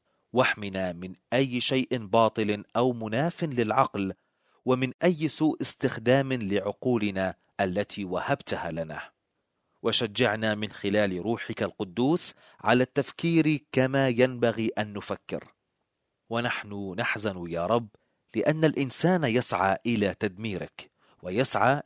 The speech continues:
إلى إقصاء فكرة أنك الخالق، فهذه الإساءة إليك مأساوية، وهي أمر يخزي الأشخاص الذين يفعلون ذلك،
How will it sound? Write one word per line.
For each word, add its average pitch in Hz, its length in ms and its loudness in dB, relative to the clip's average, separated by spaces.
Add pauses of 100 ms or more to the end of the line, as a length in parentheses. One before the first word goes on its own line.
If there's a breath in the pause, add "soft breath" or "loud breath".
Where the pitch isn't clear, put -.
إلى 101 240 0 (100)
إقصاء 143 600 0
فكرة 117 720 -2 (120)
أنك 110 380 -8
الخالق، 82 720 -6 (400)
فهذه 101 480 0
الإساءة 104 760 0
إليك 101 420 -2
مأساوية، 98 1120 -4 (460 soft breath)
وهي 113 320 4
أمر 143 480 0 (200)
يخزي 127 480 -2
الأشخاص 113 640 0
الذين 95 480 -2
يفعلون 90 600 -4
ذلك، 78 580 -8